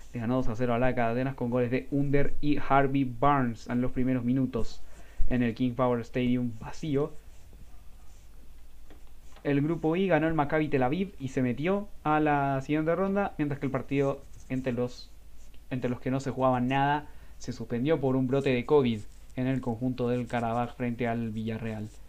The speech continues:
El grupo J ganó el lask tres a uno al Ludogorets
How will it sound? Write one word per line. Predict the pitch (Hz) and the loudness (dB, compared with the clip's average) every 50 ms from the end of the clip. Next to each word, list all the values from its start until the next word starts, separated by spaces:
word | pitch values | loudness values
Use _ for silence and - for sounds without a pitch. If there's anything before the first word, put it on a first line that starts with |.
| - - - - - - - - - - - - - | -16 -16 -16 -18 -18 -18 -18 -18 -20 -20 -14 -8 -4
El | 110 113 120 | -2 0 2
grupo | 131 147 151 143 - 147 143 139 135 135 | 2 0 0 0 2 2 4 4 4 2
J | 131 - 170 185 190 196 196 170 | 0 0 0 0 2 2 4 4
ganó | 151 143 147 147 | 4 4 4 4
el | 151 147 147 | 4 4 4
lask | 160 165 165 - - - - - - | 4 2 0 -2 -10 -14 -16 -8 -2
tres | - 165 180 170 - | 0 2 2 2 2
a | 170 | 0
uno | 165 170 175 170 160 | 2 2 0 0 2
al | 147 139 135 | 2 2 2
Ludogorets | 139 143 139 147 147 180 202 208 214 220 220 - - - - - - | 2 4 4 4 4 6 6 6 6 6 4 2 -4 -16 -16 -18 -18